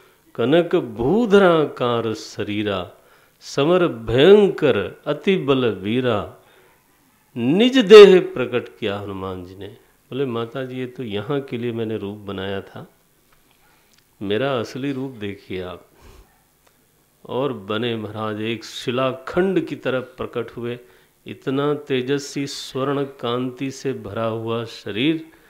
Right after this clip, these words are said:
जानकी जी ने देखा, बड़ा संतोष हुआ, तुरंत छोटे हो गए। माता के सामने बड़े होने का क्या मतलब है?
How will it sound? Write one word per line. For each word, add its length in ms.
जानकी 480
जी 140
ने 140
देखा, 400
बड़ा 260
संतोष 680
हुआ, 160
तुरंत 360
छोटे 340
हो 160
गए। 180
माता 420
के 140
सामने 380
बड़े 280
होने 320
का 140
क्या 220
मतलब 400
है? 240